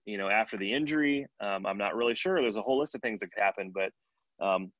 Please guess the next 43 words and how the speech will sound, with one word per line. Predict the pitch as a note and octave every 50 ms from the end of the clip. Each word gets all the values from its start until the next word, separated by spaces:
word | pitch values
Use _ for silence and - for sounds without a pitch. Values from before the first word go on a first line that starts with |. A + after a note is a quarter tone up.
| _ -
right | - A#2 A#2 B2+ A#2
now, | A2 A#2 C3+ D#3 D3+ C#3 B2
based | A2+ A#2+ A#2+ B2 -
on | A#2+ A2+ G#2+
today's | A2+ G#2+ A2+ C#3+ E3+ D#3+ C#3
reporting, | A2 F#2 A2+ A2 G2+ G2 G#2 G#2+ A2+ A#2+ -
it | A#2 G#2+
doesn't | A2+ A2+ G#2+ G#2+ G#2
look | G#2+ G2+ G#2
good | G2+ A2 A2 G#2+
for | - G#2
him, | G2 A2 A2 G#2+ G#2+ G#2+ G2+ G2 _ _ - G2+
uh, | G#2 G2 F#2+
returning. | G2 G2+ - - A2+ G#2+ G#2 G#2+ A#2 C3 C3+ _ _ - - - _ _ - G#2+
But | A#2 A#2 A#2 - - _
then | - A2+ G#2+ A#2 B2 C#3+ C#3+ C#3 C#3
you, | B2+ A#2 B2 B2+ B2 A#2+ A#2 - -
you | A#2+ A2+
know, | A2+ A2
things | - B2 A#2 A#2+ A#2 A#2
get | B2 A#2+
even | B2+ B2 C3 B2
trickier, | - - F3 F3+ - - G#2 F#2+ F#2 - - _ -
'cause | - G#2 F#2+ -
Kevin | - - B2 A#2+ A#2+ A2+ -
Pritchard, | - F3+ F#3+ - - G#2 F#2+ F2 - _ _ _ _
you | - G#2+ G#2+
trade | G#2 - - B2+ A#2+ A#2+ A#2
a | A#2
guy | G#2+ A2 G#2+ A2 A2+ A#2
just | A2 A2+ B2 - -
to | G#2+ G2
trade | - - A#2+ A#2+ C3
a | D3+
guy, | C#3+ D#3 D#3 D#3+ E3+ F#3+ G3+ - _ _ _ _ _ _ _ _ -
um, | G#2+ G#2+ G#2 G2+ G2+
because | G#2 G#2+ - A#2+ G#2+ G2+
if | A2 -
that | B2+ A2 G2 -
stuff | - B2 A2+ - -
was | G2+ F#2+ -
true | - - C3+ C#3 D3 D3+ C#3+
and, | A#2 G#2+ G#2 G2 G2+